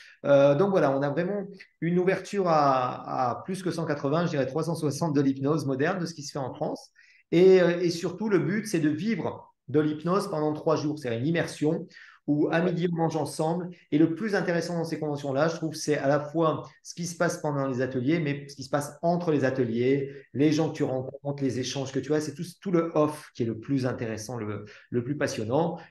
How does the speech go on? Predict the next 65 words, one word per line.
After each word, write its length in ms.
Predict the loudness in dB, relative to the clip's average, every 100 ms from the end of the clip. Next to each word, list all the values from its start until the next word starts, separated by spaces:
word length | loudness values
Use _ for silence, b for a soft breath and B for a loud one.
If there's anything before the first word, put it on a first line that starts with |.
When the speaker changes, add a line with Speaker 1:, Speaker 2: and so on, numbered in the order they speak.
| 2
Speaker 1:
Il 60 |
y 20 |
a 20 | 4
une 80 |
soirée 240 | 4 0 0
de 60 |
gala 220 | 2 2 0
qui 100 | -4
est 80 | -6
très 80 |
sympa. 460 | -8 -8 -6 -6 -4
Voilà, 240 | -4 -4 -4
il 60 |
y 20 |
a 40 | -6
un 80 | -10
spectacle 300 | -12 -10 -6
de 80 | -6
magie, 320 | -6 -8 -8
il 60 |
y 60 | -8
a 40 |
du 120 | -8 -10
jazz, 460 | -10 -8 -8 -8 -8
euh, 200 | -10 -8
voilà. 360 | -6 -6 -8 B B B 0
Donc, 240 | 4 4
c'est, 340 | 4 4 6 4
c'est, 380 | 2 2 2 2
c'est 220 | 0 -2
une 120 | -2
convention, 420 | -2 -2 -2 -2 -2
vraiment, 220 | -2 -2
c'est 260 | -4 -4
à 100 | 0
la 100 | 0
fois 140 | 0 -2
une 100 | -2
fête 160 | -2
de 60 | 0
l'hypnose 460 | -2 -2 -2 -2 -2
et 80 |
puis, 120 | -4 -4
je 100 | -4
trouve, 400 | -4 -2 0 -2 B B B 0
un 140 | 0
super 400 | 0 -4 0 2
moyen 380 | 2 2 2 0
de, 480 | 2 2 0 -2 -4
de, 120 | -4
de 260 | -2 -2 -2
se 160 | 0
rencontrer 480 | 0 0 -4 -2 -2
et 40 |
d'échanger 400 | 0 -2 -6 -6
autour 200 | -6 -6
de 60 | -6
cette 180 | -8 -6
passion, 480 | -10 -8 -10 -8 -8
euh, 300 | -8 -10 -12
de 80 | -12
cette 200 | -12 -12
passion 280 | -14 -14
qu'on 180 | -14 -16
a. 160 | -16